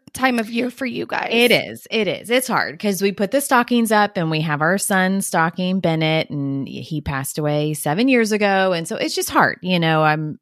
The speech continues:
Speaker 2: buying gifts for some kids and I don't get to buy them for him. So it's, you know, it's just this weird emotional roller coaster that I go through over the holidays. But the good is that one of the items that my daughter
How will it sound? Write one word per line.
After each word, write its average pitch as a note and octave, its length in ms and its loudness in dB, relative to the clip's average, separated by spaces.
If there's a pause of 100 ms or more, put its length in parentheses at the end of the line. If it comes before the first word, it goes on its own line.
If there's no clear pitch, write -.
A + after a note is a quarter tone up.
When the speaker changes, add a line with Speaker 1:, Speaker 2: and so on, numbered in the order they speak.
Speaker 2:
buying A3+ 360 4
gifts A3 260 2
for G3+ 320 0
some A#3+ 240 0
kids A3+ 320 -2
and F#3 80 -2
I F3 80 0
don't D#3+ 220 -4
get E3 160 -4
to D#3+ 80 -14
buy C3 180 -4
them C#3 240 -6
for D#3 140 -6
him. C#3+ 240 -2
So F#3+ 160 -4
it's, - 380 -4
you B3 120 0
know, C3 140 0
it's D#3 180 -4
just - 200 -6
this F3 180 -8
weird C#3 460 0 (580)
emotional B3 800 4
roller G3 320 4
coaster F3+ 640 2
that E3 140 2
I E3 120 0
go D#3+ 180 2
through E3 320 0
over D#3 140 -2
the D#3 80 0
holidays. D3 600 0 (440)
But C4+ 640 -2
the F#3 100 0
good C#4 440 2
is D3 600 0
that D3 300 2 (380)
one D#3+ 240 2
of G3+ 200 2
the G#3 120 2
items C#3 600 -2
that C3+ 240 0
my C3+ 160 0
daughter C3+ 680 -2